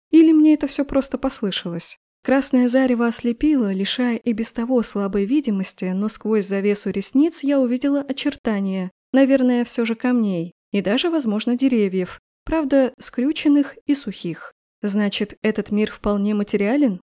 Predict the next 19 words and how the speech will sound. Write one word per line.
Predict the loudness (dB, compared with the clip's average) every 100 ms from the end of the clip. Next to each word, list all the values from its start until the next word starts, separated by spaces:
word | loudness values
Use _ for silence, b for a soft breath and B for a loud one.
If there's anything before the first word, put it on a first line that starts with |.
| -6
Да, | -4
конечно | 0 2 4 4
же, | 6
он | 6 6
материален. | 6 4 4 2 0 -6 _
Мы | 4 4
же | 6
не | 4
в | 6
воздухе | 4 2 0 0
всё | 0 2
это | 2 2
время | 2 2 0
висели, | -2 0 2 2 -2 -4
а |
стояли | -4 -4 0 2 2
на | 2
чём-то | -2 2 0
твёрдом. | 2 0 0 -2 -4